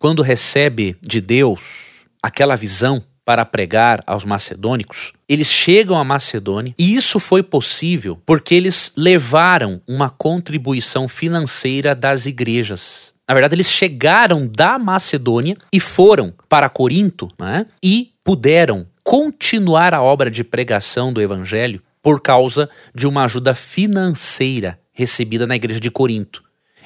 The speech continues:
Em segunda Coríntios onze, oito e nove, lemos a respeito disso. Paulo, ele tinha uma política pessoal. Ele preferia viver com os seus próprios recursos durante o seu ministério, mas em certas situações,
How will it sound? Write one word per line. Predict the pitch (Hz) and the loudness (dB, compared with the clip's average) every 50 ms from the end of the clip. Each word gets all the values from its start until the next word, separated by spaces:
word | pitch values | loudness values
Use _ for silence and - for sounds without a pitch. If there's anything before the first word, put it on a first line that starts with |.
| - | -6
Em | 120 123 | -4 -2
segunda | - - 131 123 165 185 196 185 | -2 0 0 0 2 2 2 2
Coríntios | - 165 160 165 175 170 - 151 127 110 | 2 0 0 0 0 -2 0 -2 0 0
onze, | 123 147 170 190 196 175 127 131 | 2 2 4 4 2 2 2 0
oito | 135 131 120 - 123 | 0 0 -2 -4 -6
e | 113 | -6
nove, | 107 107 104 104 104 - 113 | -4 -2 -2 -2 -2 -4 -6
lemos | 104 110 110 110 107 110 104 - | -4 -2 -2 -2 -2 -4 -4 -4
a | 104 | -4
respeito | 104 101 - - - 101 98 - 101 90 | -4 -4 -6 -6 -6 -8 -6 -8 -10 -10
disso. | - 85 85 - - - - _ _ _ _ _ _ _ _ - | -10 -10 -10 -10 -10 -12 -12 _ _ _ _ _ _ _ _ 2
Paulo, | 196 214 220 220 202 147 113 98 - - | 4 6 6 4 4 2 0 -4 -6 -4
ele | 143 151 143 | -4 -4 -4
tinha | - - - - 170 185 160 139 - - | -4 -4 -2 -2 0 0 0 -2 -2 -2
uma | 160 160 180 175 | 0 0 0 0
política | - - 170 156 147 170 180 - - - - 165 | 0 0 0 0 0 -2 -6 -6 -4 -2 -2 -2
pessoal. | 170 - 175 175 170 - - - 156 135 107 92 82 80 - _ _ _ _ _ _ _ _ _ _ _ _ | 0 -2 -2 -2 -2 -2 -2 0 0 2 2 0 0 -2 -6 _ _ _ _ _ _ _ _ _ _ _ _
Ele | 160 170 180 180 190 | 4 4 4 4 0
preferia | 175 - - 180 175 - - 170 156 131 127 160 185 185 143 110 98 | -2 0 0 2 2 2 0 0 -2 0 -2 -2 -2 0 0 0 0
viver | 95 101 135 120 101 110 120 139 151 139 113 | -2 -2 -2 -2 -2 0 0 2 0 0 -2
com | - - 139 | -2 -4 -2
os | 143 123 | -2 0
seus | - 147 127 - - - | 0 0 0 0 0 -2
próprios | - 151 156 180 180 - - 185 170 127 131 | 0 2 4 4 2 2 0 0 0 0 -2
recursos | 151 160 - - - - 127 131 127 - - - - 123 - - - - - - | -4 -4 -6 -8 -6 -4 -4 -4 -4 -4 -4 -6 -6 -6 -6 -6 -6 -6 -6 -4
durante | 127 151 143 120 110 110 113 | -2 -2 0 0 -2 -4 -4
o | 107 | -4
seu | - 123 | -4 -2
ministério, | 117 120 120 131 127 - - - 104 90 90 90 101 | -2 -4 -4 -2 -2 -2 -2 -2 -4 -4 -4 -4 -2
mas | 139 170 180 160 | -2 -2 0 0
em | 202 214 220 190 | 0 -2 -2 -2
certas | - - - 202 220 254 254 - - 190 170 | -2 0 2 2 2 2 0 -2 -2 -2 -2
situações, | - - 139 - - 113 98 - - - 117 127 151 151 110 - - - | -2 -4 -6 -4 -2 -4 -4 -4 -4 -6 -6 -6 -6 -6 -10 -10 -12 -14